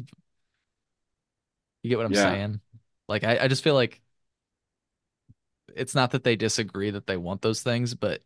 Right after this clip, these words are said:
Speaker 1: to them, it's like that Box Brown comic. The issue is just, they don't see it as an issue anymore. Uh,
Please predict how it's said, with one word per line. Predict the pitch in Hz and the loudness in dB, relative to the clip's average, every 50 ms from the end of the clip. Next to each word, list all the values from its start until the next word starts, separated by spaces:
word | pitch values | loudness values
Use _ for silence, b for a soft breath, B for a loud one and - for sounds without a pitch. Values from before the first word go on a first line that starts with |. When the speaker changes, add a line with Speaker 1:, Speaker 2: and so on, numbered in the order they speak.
| _ - | _ -10
Speaker 1:
to | - - 107 | -6 -4 -4
them, | 95 95 98 95 104 110 113 117 113 - - | -4 -4 -4 -2 0 0 0 0 -2 -4 -6
it's | - 107 - | -8 -4 -2
like | - 113 107 | -2 -2 0
that | - 104 - - | 0 -4 -4 -2
Box | - 98 92 98 - - | -4 -4 -4 -4 -6 -8
Brown | - 92 90 85 90 92 92 | -8 -6 -6 -4 -4 -6 -6
comic. | - - 90 80 85 85 82 80 - - - _ _ _ _ _ _ - | -6 -8 -8 -6 -6 -8 -8 -10 -12 -16 -20 _ _ _ _ _ _ -6
The | 113 107 98 101 | -4 -2 -2 -2
issue | 104 101 - - 110 101 92 92 90 69 | -2 0 -2 -2 -2 -2 -4 -4 -6 -6
is | 60 - - | -6 -8 -6
just, | - 98 - - - - - _ _ _ _ _ _ _ _ _ - | -6 -4 -4 -4 -6 -8 -10 _ _ _ _ _ _ _ _ _ -2
they | 110 113 113 | 0 2 2
don't | 113 113 - | 2 2 0
see | - - 107 120 | -2 -2 0 -2
it | 117 | -2
as | 95 87 - | -2 -4 -8
an | - 55 | -10 -10
issue | - - - - - | -10 -10 -10 -10 -10
anymore. | 60 65 57 55 55 53 53 53 55 - - _ _ _ _ - | -10 -10 -12 -12 -12 -10 -10 -10 -12 -14 -18 _ _ _ _ -14
Uh, | - 65 62 53 50 50 50 | -12 -10 -10 -10 -10 -12 -14